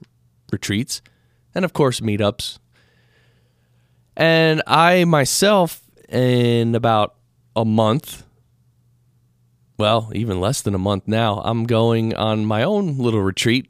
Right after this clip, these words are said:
which is, which is, uh,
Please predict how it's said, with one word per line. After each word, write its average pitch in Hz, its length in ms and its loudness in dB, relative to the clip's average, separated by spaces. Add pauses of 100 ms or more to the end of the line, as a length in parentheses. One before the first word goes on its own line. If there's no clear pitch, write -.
(120)
which 113 220 -4
is, 98 360 -4 (2000)
which - 200 -6
is, 101 240 -4
uh, 92 360 -2